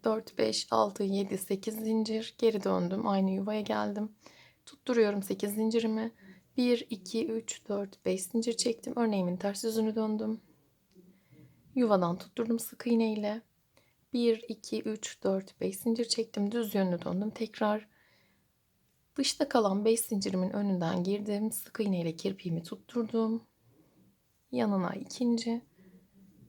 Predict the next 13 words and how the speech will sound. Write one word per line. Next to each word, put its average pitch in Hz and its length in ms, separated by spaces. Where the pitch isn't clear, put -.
üçüncü, 190 560
toplam 202 360
yedi 196 200
tane 180 260
yapacağız. 165 440
Dördüncü, 185 720
beş, - 640
altı, 196 920
yedi 202 320
tane 170 300
sık - 300
iğnemi 233 260
yaptım. 233 400